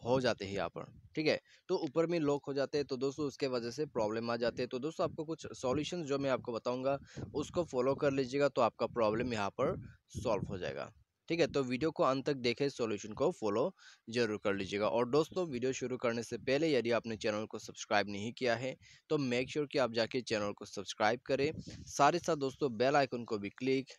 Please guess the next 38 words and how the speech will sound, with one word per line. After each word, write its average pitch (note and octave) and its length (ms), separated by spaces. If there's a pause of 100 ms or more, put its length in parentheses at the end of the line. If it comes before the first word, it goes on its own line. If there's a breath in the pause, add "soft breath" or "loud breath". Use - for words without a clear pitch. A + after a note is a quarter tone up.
(120)
जरूर A2+ 340
कर G2+ 120
दीजिएगा। G2 340
यदि B2 260
आप D3+ 200
ऑनलाइन A#2 420
से C#3+ 160
पैसा A#2 340
कमाना G2+ 380
चाहते G#2+ 320
हैं C#3 160 (320 loud breath)
तो E3+ 100
उसके D3+ 240
लिए D3 80
हमने C#3 220
वीडियो A#2+ 240
डिस्क्रिप्शन A2 500
पर A#2 180
लिंक G#2+ 220
दे A#2 120
रखा A#2+ 240
है C#3 60
और A#2+ 260
किसी C3 260
भी D3+ 140
प्रॉब्लम A#2+ 400
के B2+ 160
regarding G#2 420
पर G#2 140 (140)
आप A#2 180
हमें B2+ 260 (400 loud breath)
Twitter D#3+ 300
पर F3 140
जो B2 120
है C3+ 140
फॉलो A#2 320
करके A#2+ 320
मैसेज A2+ 560